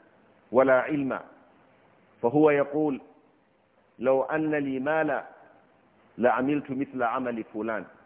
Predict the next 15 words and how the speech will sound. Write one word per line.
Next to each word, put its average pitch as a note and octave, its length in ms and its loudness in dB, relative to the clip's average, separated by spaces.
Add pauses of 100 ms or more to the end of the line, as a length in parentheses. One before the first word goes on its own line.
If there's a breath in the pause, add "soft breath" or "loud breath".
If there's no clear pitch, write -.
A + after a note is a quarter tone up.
(1400)
فوزرهما A#2 920 0
سواء. F#2+ 300 -4 (1000)
رواه C3+ 260 2
الترمذي B2 520 -8
وقال: A#2 380 -2
"حديث A2 420 -12 (160)
حسن G2+ 360 -12
صحيح". F2+ 380 -16 (2500)
فأحسنوا C3 460 0
النية B2 440 2 (140)
عباد A2 280 2
الله، A2 340 2 (2250)
وأطلعوا D3 520 2
الله D3 400 2
في، C3+ 180 -6